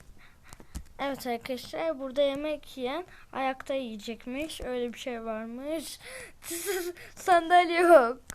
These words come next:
Evet, bomba çıkıyor da, evet. İk-, <laughs>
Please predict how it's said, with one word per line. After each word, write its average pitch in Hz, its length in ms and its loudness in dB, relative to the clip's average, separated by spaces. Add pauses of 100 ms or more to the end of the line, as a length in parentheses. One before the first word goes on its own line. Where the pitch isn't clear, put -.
(2000)
Evet, 214 480 0
bomba 226 320 0
çıkıyor 233 500 -6
da, 294 200 -2 (100)
evet. 254 680 -2 (760)
İk-, - 80 -20 (1120)
<laughs> 254 580 -10